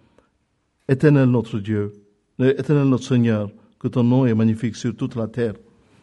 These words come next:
Le premier Adam, il a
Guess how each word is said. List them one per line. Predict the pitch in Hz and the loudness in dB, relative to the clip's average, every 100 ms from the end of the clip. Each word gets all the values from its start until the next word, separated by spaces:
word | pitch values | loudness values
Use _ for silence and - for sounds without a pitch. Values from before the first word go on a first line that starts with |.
| _ _ _ _ _ _ _ _ _ _ _ _ _ - | _ _ _ _ _ _ _ _ _ _ _ _ _ -8
Le | 123 | -6
premier | 170 185 156 | -2 -2 -2
Adam, | 139 131 127 113 - _ _ _ _ _ _ _ _ _ _ _ - | -4 -4 -6 -8 -16 _ _ _ _ _ _ _ _ _ _ _ -10
il | 113 | -6
a | 107 101 | -4 -6